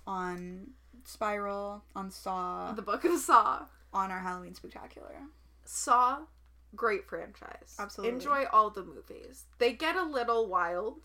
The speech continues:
Speaker 2: as it goes on.
Speaker 1: Yeah.
Speaker 2: Like you said, first one, can't top it.
Speaker 1: First one is unmatched.
Speaker 2: There's other ones where you're like, "Okay,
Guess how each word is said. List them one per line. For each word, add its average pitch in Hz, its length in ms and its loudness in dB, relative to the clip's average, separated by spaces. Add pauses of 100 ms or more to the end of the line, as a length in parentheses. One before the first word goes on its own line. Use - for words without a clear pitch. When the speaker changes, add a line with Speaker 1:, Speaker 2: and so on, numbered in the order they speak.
(160)
Speaker 2:
as 214 240 -2
it 190 140 -4
goes 185 260 -2
on. 175 320 -4
Speaker 1:
Yeah. 208 80 -2
Speaker 2:
Like 196 200 -2
you 220 40 -14
said, 208 300 -6
first 196 240 -6
one, 196 280 -6 (340)
can't 185 240 -6
top - 260 -10
it. - 180 -16 (220)
Speaker 1:
First 294 240 -4
one 330 100 -2
is 285 120 0
unmatched. - 680 -6 (1080)
Speaker 2:
There's 262 280 -6
other 285 320 0
ones 277 320 2
where 294 100 -2
you're 240 180 0
like, 247 220 0
"Okay, 403 580 0